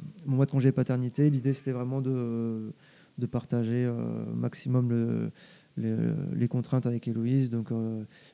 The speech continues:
une nuit, c'est moi qui m'occupais de, de Charlize. La nuit d'après, c'était Héloïse. Donc, voilà, on faisait, euh, du cinquante cinquante. Et puis, euh, voilà, j'étais vraiment dans une, euh, bah, l'honnêteté intellectuelle, c'est si on a un congé paternité, c'est, euh, bah,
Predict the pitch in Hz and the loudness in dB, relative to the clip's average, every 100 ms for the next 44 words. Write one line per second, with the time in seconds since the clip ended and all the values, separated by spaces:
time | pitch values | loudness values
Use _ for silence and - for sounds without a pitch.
0 | - 123 127 123 123 117 120 127 117 - | 2 4 4 2 0 -2 -2 -4 -4 -6
1 | - 120 113 113 113 107 120 117 - 110 | -4 -2 -2 -4 -4 -6 -6 -6 -4 -4
2 | 110 127 131 127 - 123 113 117 117 - | 0 2 4 2 -4 -2 0 2 0 0
3 | 117 113 - 120 113 113 113 131 123 110 | -2 -2 0 2 2 2 2 2 0 -4
4 | 120 110 113 113 117 117 113 - 123 113 | -4 -2 -2 -2 -2 -2 -4 -6 -4 -4
5 | - 110 123 131 - - 120 110 104 - | -6 -4 -2 -2 -6 -8 -6 -4 -6 -10
6 | - - _ _ - - 113 117 123 113 | -20 -20 _ _ -8 -4 -2 2 2 0
7 | 120 120 120 113 110 104 104 117 - - | 0 2 2 2 0 -2 -4 -10 -14 -20
8 | _ _ _ _ _ - 113 113 123 131 | _ _ _ _ _ -4 -2 2 6 6
9 | - 131 120 113 120 127 - 139 131 120 | 8 6 6 2 4 2 4 8 10 10
10 | 131 117 - 139 135 123 120 120 120 127 | 4 4 6 8 8 6 2 2 0 -2
11 | 120 160 139 143 127 123 123 117 120 117 | -2 0 0 0 -2 -4 -4 -6 -8 -12